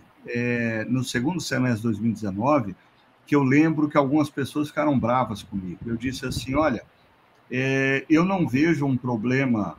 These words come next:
ah, eu não vejo necessariamente como um problema uma pessoa não participar presencialmente,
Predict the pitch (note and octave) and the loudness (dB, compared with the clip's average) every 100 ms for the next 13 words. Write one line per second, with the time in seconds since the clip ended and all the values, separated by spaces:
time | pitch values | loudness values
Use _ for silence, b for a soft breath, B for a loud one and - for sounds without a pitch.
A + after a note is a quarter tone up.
0 | - _ _ _ - A#2+ B2 - C3+ E3 | -16 _ _ _ -10 -4 -4 -2 0 2
1 | C#3+ D#3 C#3 D3 D3 C#3 - C3 B2+ A#2 | 4 4 4 0 0 -4 -4 -2 0 2
2 | A#2+ A#2 A#2+ A#2 G#2 A2 F#2 B2 D3 G#2 | 0 0 0 0 0 -6 -8 -4 -2 -4
3 | - b b b b _ B2+ C#3+ C#3+ D3+ | -10 b b b b _ 0 2 2 2
4 | C3+ - C3+ C#3+ D3 D3+ D3+ _ _ _ | 0 0 -2 2 4 2 -4 _ _ _
5 | - C3 D3+ D#3+ D3+ C#3+ - C3+ - C#3 | 0 4 4 4 0 0 -4 -6 -2 -2
6 | - D3 D3 C#3 C#3+ - C3 A2+ G#2+ B2 | 0 0 0 0 -4 -2 0 2 2 2
7 | C3 B2+ - C3+ | 0 -2 -6 -8